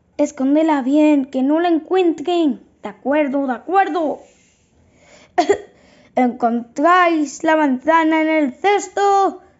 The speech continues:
¡No! Entonces, ¡a buscarla! Aquí no está.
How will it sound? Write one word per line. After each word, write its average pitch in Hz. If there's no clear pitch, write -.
¡No! 403
Entonces, 349
¡a 349
buscarla! 370
Aquí 220
no 339
está. 208